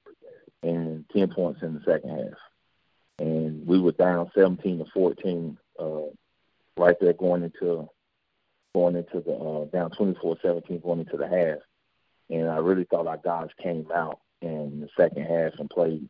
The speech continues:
to our expectation. Uh, hard-fought sixty-minute football game. Uh, our players stepped up and, and played, you know, very well in the second half. I thought that third and fourth quarter up until the last drive of the game, uh, we pretty much controlled the football game offensively and defensively.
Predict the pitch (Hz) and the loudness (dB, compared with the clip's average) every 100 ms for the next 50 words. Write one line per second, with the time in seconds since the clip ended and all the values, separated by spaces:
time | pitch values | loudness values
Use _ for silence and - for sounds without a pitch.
0 | - 80 85 80 - - - 92 90 - | -4 -2 0 -2 -2 -2 0 -4 -4 -12
1 | _ _ _ _ _ _ _ 73 76 92 | _ _ _ _ _ _ _ -6 -2 8
2 | 98 90 - 98 - 104 - 95 90 82 | 8 8 4 2 2 -8 -6 -4 -4 -4
3 | 87 95 90 87 90 92 98 _ - 73 | -4 0 0 2 0 -2 -6 _ -12 -8
4 | 73 - 87 - 92 87 - 90 - 90 | -8 -6 -4 4 4 4 2 0 4 2
5 | 90 87 80 78 _ _ _ _ _ - | 2 -2 -4 -8 _ _ _ _ _ -10
6 | 80 - 90 85 _ _ _ 95 85 78 | 0 6 6 4 _ _ _ -4 -2 -4
7 | 73 _ _ 101 98 90 92 85 80 90 | -8 _ _ -4 0 2 2 0 -2 -6
8 | 82 78 82 80 87 - 87 - 73 - | -6 -6 -8 -8 -6 -2 -2 -2 -4 0
9 | 92 87 82 95 87 - 90 82 87 - | 0 -2 -6 -4 -4 -4 -4 -4 -6 -10
10 | 80 - 87 87 - 85 85 80 - 87 | -8 -6 -4 -4 -4 -6 -6 -8 -12 -8
11 | 90 170 160 _ _ _ _ - - - | -8 -8 -14 _ _ _ _ -2 -2 -2
12 | 92 - 87 85 87 - - - 85 - | -4 -4 -4 -2 -2 -2 -4 2 2 0
13 | - 104 87 78 82 82 78 78 85 90 | -2 -2 -2 -4 -6 -8 -6 -4 -4 -4
14 | 82 80 78 85 82 76 - 50 | -6 -8 -10 -10 -8 -12 -12 -20